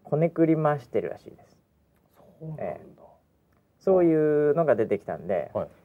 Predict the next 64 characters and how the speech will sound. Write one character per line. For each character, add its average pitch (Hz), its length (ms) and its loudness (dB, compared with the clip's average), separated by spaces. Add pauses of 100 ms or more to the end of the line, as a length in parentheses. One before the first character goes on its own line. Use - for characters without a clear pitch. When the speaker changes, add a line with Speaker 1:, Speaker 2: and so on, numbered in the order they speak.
Speaker 2:
い。 156 140 2
Speaker 1:
い 185 40 8
よ 233 220 12
い 277 120 2
よ 285 160 12
も 277 140 8
っ 277 60 -4
て 139 140 2
で 80 60 -8
す - 100 -16
ね、 - 160 -16 (220)
Speaker 2:
は 82 100 -14
い。 - 40 -20 (320)
Speaker 1:
え 87 320 -2
え、 - 40 -20 (600)
そ 127 200 2
う 127 40 4
い 127 140 0
う 117 40 -2
キ 143 120 -8
ャ - 20 -4
ス - 120 -14
タ 107 160 4
ー 101 80 2
と 101 80 -6
い 95 180 -4
う - 160 -16 (320)
仕 - 180 -2
事 127 240 6
が、 101 300 -2
Speaker 2:
う 196 80 6
ん。 - 120 0 (340)
Speaker 1:
エ 165 200 8
ー - 40 6
ア - 80 6
イ 202 60 6
に 143 100 2
取 147 120 6
っ - 20 -4
て 143 100 2
代 104 120 2
わ 101 80 4
れ 98 100 0
る 95 120 -8
と - 160 -4 (180)
Speaker 2:
あ 190 340 10
ー。 - 60 -2
Speaker 1:
い 165 140 8
う 180 40 8
時 156 120 2
代 175 160 12
が 170 240 10
さ 294 160 10
ら 294 100 12
に 175 160 6
一 180 60 6
歩 135 160 -4
近 - 180 4
づ 135 140 0
き 131 80 -2
ま 135 100 -8
し - 60 -20
た - 80 -20
ね、 - 80 -20